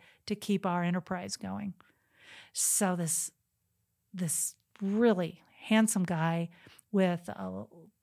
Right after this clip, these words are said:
little boy sitting on his shoulders came up to my table, and I thought he was a chef, and I launched into my spiel. And I told him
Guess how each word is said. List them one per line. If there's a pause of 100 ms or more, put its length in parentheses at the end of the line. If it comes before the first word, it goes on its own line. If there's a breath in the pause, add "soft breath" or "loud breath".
(160)
little
boy
sitting
on
his
shoulders (600 soft breath)
came
up
to
my
table,
and
I (600)
thought
he
was
a
chef,
and
I
launched
into
my
spiel. (640)
And
I
told
him